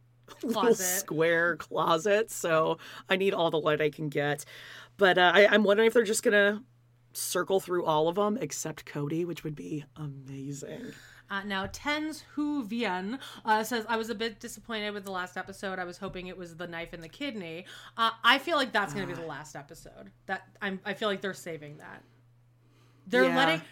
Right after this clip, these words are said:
Speaker 2: they're letting
Speaker 1: Or
Speaker 2: Cody
Speaker 1: penultimate.
Speaker 2: really just kind of fester for a little bit, and then I think that last episode's gonna be, and I think Janelle's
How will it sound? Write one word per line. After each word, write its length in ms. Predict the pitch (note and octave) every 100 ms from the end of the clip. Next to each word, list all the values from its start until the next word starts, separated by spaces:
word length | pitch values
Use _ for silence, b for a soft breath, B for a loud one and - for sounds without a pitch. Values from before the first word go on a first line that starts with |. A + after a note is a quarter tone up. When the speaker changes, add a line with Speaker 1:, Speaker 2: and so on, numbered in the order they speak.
| _
Speaker 2:
they're 140 | C#4+ D4
letting 360 | C#4 C#4 F4
Speaker 1:
Or 80 | D#4+
Speaker 2:
Cody 160 | E3 G#3
Speaker 1:
penultimate. 320 | - A#3 G3
Speaker 2:
really 300 | G3+ G3+ G#3
just 180 | G3+ G3
kind 180 | - E3+
of 80 |
fester 800 | - _ D#3 D#3 - - F#3 F#3+ F#3+
for 100 | G3+
a 100 | G3
little 280 | G3+ G3+ G3+
bit, 360 | G3+ G3+ G#3 _ -
and 160 | F#3
then 80 | F#3
I 100 | F3
think 240 | F#3 G3 F3+
that 240 | F3+ F3+
last 300 | E3 D#3+ D#3+
episode's 460 | D#3 E3 D#3+ E3 D#3
gonna 140 | E3
be, 140 | E3 D#3+ B B B D#3+
and 100 | D#3
I 80 | D#3+
think 200 | D#3+ D3+
Janelle's 360 | D3 D3+ D#3